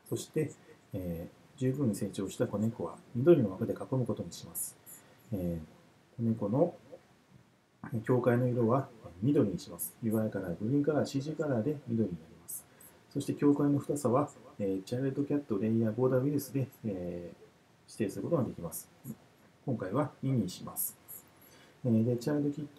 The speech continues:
キャットのイズグロンプロパティをトゥルーにしてあります。そうすることで、えー、この猫が十分に育ったってことを、えー、表記することができます。そして、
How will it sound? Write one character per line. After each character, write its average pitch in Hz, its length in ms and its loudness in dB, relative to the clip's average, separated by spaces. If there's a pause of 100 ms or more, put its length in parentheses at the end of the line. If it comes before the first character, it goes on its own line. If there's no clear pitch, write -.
キ 143 80 -2
ャ 143 40 2
ッ 143 60 0
ト 120 140 -2
の 120 140 2
イ 117 120 0
ズ 147 120 -2
グ 151 100 2
ロ 175 120 10
ン 170 40 6
プ 175 120 2
ロ 180 340 4
パ 170 100 8
テ 147 160 0
ィ 131 140 2
を 180 280 6
ト 143 60 -4
ゥ 139 40 0
ル 143 60 4
ー 131 40 2
に 113 80 2
し - 60 -8
て 92 80 -4
あ - 40 -2
り 87 80 -10
ま 87 120 -10
す。 - 180 -8 (300)
そ 143 180 -2
う 143 60 2
す - 120 -4
る 151 160 -4
こ - 80 -4
と 143 200 0
で、 - 200 2 (1300)
え 113 40 0
ー、 92 340 -6
こ 123 60 -6
の 120 100 0
猫 123 260 0
が 147 140 0
十 147 160 0
分 127 140 2
に - 40 0
育 156 260 2
っ - 40 0
た - 100 -6
っ - 20 -4
て - 100 -8
こ 95 100 -8
と 101 120 -10
を、 - 100 -8 (580)
え - 40 -14 (580)
ー、 120 40 0
表 101 140 -2
記 - 60 -12
す - 80 -8
る - 40 -6
こ - 80 -10
と 143 80 -4
が 175 220 4
で - 60 -6
き - 100 -10
ま - 160 -14
す。 - 220 -8 (1040)
そ 117 80 0
し - 100 -8
て、 147 240 4